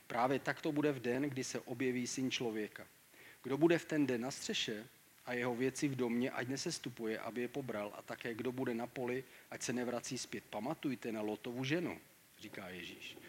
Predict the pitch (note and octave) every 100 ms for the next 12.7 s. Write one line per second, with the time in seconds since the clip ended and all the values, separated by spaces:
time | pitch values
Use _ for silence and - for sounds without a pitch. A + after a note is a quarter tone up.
0 | - - - A2 A#2+ A2+ A2+ A#2 A#2+ A2
1 | G#2+ A#2 A2+ C3 D#3+ A#2+ - B2 A3 A3
2 | A#2+ - G2 A2 G2 - A2+ G#2 A2 D3+
3 | - - - - - - A2 G#2+ A2+ G#2
4 | G#2 C3+ E3 - - - - - - -
5 | G#2 A2+ E3+ F3+ F3 E3+ C#3+ D#3+ F#3 D#3+
6 | D#3+ D#3+ E3+ E3 D#3+ - B2 C#3+ D3+ E3+
7 | D#3+ C3+ D3+ D#3 D3 C3+ C3 C#3+ D#3 -
8 | D3+ D3 - D3+ - G3+ E3 - - A2+
9 | A2 - C#3+ C#3 B2 C3 B2+ - - -
10 | D3 C#3+ D#3 C3 C#3 C#3+ C3 B2+ B2 -
11 | A#2 B2+ A#2 B2+ A#2+ A#2+ A2+ A#2+ A#2 G#2
12 | - B2+ B2+ - F3+ D3+